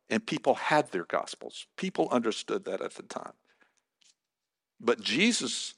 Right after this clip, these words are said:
started sharing a gospel. You need to recognize the danger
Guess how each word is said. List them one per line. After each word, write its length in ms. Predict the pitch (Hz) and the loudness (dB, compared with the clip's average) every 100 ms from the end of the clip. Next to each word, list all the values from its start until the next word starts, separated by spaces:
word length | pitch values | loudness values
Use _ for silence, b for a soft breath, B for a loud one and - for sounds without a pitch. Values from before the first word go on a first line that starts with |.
| _ | _
started 500 | - - 113 110 104 | -8 4 8 8 6
sharing 500 | - 113 104 101 98 - | 2 2 2 2 -4 -2
a 100 | 104 | 2
gospel. 500 | 110 113 - 85 - | 2 2 0 -6 -4
You 160 | 113 | 0
need 240 | 135 180 190 | 2 2 4
to 80 | 156 | 4
recognize 840 | 120 127 139 104 87 85 76 - _ _ _ _ _ _ _ _ | 6 6 4 0 0 -2 -6 -12 _ _ _ _ _ _ _ _
the 180 | 113 113 | 2 6
danger 560 | 127 123 110 - 76 | 6 6 4 -2 -6